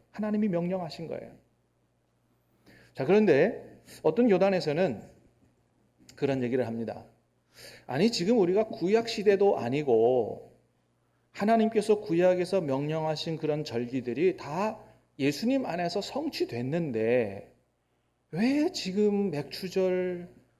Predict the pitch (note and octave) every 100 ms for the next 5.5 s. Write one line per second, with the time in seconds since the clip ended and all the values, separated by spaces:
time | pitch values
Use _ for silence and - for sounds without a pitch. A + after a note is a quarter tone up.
0 | _ _ - F#3+ G3+ F#3 F3 E3+ D#3+ D#3
1 | C#3+ D3+ D3 - D#3+ C#3+ C3+ C3 B2+ -
2 | E3 G3+ G3 F#3 F#3+ D3 - F3 E3+ E3
3 | D#3+ D#3 D3+ D#3 D3+ F#3 F3 D#3+ D#3 C#3
4 | C#3 D3 D3 C#3 C3 G#3 F#3 E3+ D#3 B2
5 | C3+ A#2 G#2+ G#2+ -